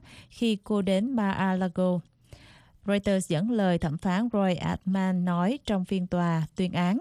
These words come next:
luôn khẳng định là mình vô tội. Trang đã khiến cho báo chí quốc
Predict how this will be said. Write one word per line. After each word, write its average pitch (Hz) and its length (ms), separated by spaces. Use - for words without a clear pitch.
luôn 262 320
khẳng 202 220
định 180 260
là 185 160
mình 185 200
vô 202 140
tội. 170 360
Trang 202 420
đã 175 120
khiến 233 340
cho 233 100
báo 202 220
chí 226 260
quốc 269 180